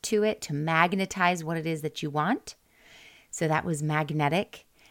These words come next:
And then marketing, of course, I teach marketing. And mastermind, because I wanted people to come in there and really think about things and use it as a way to be a springboard to talk to one another and really mastermind through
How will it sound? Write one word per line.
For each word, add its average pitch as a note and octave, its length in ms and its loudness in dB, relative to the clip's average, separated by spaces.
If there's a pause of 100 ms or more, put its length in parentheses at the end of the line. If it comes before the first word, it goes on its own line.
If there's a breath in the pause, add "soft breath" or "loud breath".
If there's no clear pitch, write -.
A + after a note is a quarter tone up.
(120)
And F3+ 180 4
then E3 240 2
marketing, D#3 500 0
of - 120 -12
course, D3+ 580 -2
I F3+ 40 -6
teach - 280 -6
marketing. C3+ 500 -2 (440 soft breath)
And F#3 180 2
mastermind, F3 680 4
because G#3 260 -2
I A3 80 6
wanted A3+ 300 4
people A3 240 -2
to F#3 60 -2
come F3 320 -2
in C#4+ 160 8
there C4+ 340 4 (340 loud breath)
and G3 160 0
really E3 300 0
think C4 340 2
about A#3 360 4
things A#3 520 4 (300 loud breath)
and F#3+ 160 2
use A3+ 240 2
it A#3+ 160 0
as F3+ 240 4
a F#3 80 0
way F3+ 460 0
to E3 400 -4 (240 soft breath)
be F3 100 0
a F3+ 40 -2
springboard B3 760 4
to G#3 80 -4
talk A3 380 4
to A#3 100 2
one G3+ 160 6
another F#3+ 560 2
and E3+ 140 -2
really G3 200 0
mastermind E3 920 2 (240 loud breath)
through G3 640 2